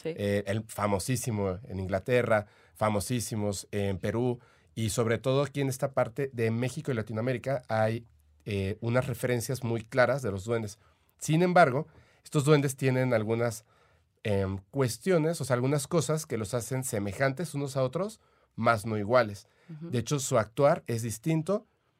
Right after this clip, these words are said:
Speaker 2: y lo que, digamos, que podemos decir se parecen es que son pequeños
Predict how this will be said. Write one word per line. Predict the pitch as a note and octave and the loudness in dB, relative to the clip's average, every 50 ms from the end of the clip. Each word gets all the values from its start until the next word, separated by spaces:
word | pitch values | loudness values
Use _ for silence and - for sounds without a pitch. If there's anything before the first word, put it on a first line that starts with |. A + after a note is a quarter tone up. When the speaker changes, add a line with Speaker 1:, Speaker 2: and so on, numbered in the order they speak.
| _ _ - _ _ _ _ | _ _ -20 _ _ _ _
Speaker 2:
y | - B2 | -2 2
lo | A#2+ A#2+ A2+ A#2 | 2 2 2 2
que, | - A#2+ A2+ A2 | 2 2 2 2
digamos, | A2 A2+ A#2 B2 C3 C#3 C3 | 2 2 2 2 2 2 -2
que | - G#2+ | -6 -4
podemos | - A2+ A#2+ A#2 A2 | -2 0 0 0 0
decir | - B2+ B2 | -2 -4 -4
se | - - A2 | -4 -6 -6
parecen | - - A2 A2+ B2 A2+ - E3+ F#3 G#3 - _ _ | 0 0 2 2 2 0 0 -2 -2 -2 -4 _ _
es | A#2+ A#2+ A2+ A2+ - - _ _ _ _ _ _ _ _ _ | -2 -2 -2 -4 -10 -16 _ _ _ _ _ _ _ _ _
que | - G#2 | -10 -2
son | - C#3 C#3 | 0 0 2
pequeños | D3+ D#3 D3 F3+ D#3+ C#3 D3 E3 - - | 2 2 2 2 2 2 0 -2 -4 -12